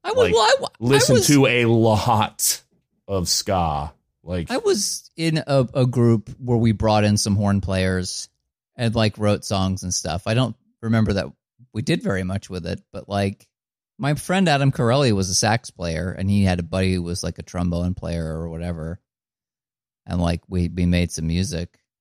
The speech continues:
Speaker 2: Did you wear white fedoras and plaid pants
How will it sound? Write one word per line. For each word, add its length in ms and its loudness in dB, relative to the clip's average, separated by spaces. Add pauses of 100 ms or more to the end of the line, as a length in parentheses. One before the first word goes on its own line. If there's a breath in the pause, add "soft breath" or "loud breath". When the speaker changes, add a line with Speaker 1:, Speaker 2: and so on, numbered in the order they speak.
(260)
Speaker 2:
Did 180 -2
you 160 2
wear 320 2
white 300 0
fedoras 560 0
and 120 2
plaid 320 -4
pants 560 -2